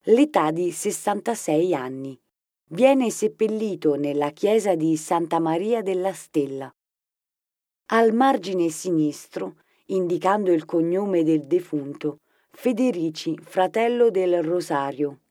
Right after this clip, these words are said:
Die ventisette mensis dicembris milleottocentootto. Magnificus Nicolaus Federici, vir Clare de Angelis. Etatis suae annorum sessantasei.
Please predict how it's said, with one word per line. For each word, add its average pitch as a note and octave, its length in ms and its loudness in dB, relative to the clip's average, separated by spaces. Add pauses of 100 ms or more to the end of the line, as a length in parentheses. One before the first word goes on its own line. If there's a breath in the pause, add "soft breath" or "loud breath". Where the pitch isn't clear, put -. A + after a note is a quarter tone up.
(760)
Die B3+ 440 4
ventisette F#3 1000 0
mensis E3+ 800 -2
dicembris D3+ 960 -4 (280)
milleottocentootto. G#3 1600 -2 (880)
Magnificus G#3 920 0
Nicolaus E3+ 880 2
Federici, D#3 920 -4 (120)
vir A#3+ 400 -4 (160)
Clare G3+ 560 2
de G#3 160 2
Angelis. C#3+ 840 -4 (760)
Etatis F#3 920 2
suae F3+ 500 2
annorum D#3+ 840 0
sessantasei. G#3+ 1200 -4